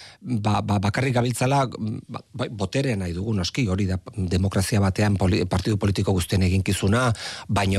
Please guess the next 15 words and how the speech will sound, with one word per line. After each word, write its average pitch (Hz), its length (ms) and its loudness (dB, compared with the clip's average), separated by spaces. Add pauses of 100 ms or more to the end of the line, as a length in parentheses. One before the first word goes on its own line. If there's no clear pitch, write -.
boterea 117 400 2
lortzeko 123 480 0
jendea 120 460 2 (920)
ze-, - 240 -2
em, 120 160 2
ba, 110 240 0
ba, 113 180 -2 (140)
erakarri 127 400 0
nahi 127 160 2
dugu 139 480 0
gure, 123 220 2 (100)
gure 123 240 0
proposamenekin, 98 840 -2 (100)
eta 92 160 -2
gure, 107 220 2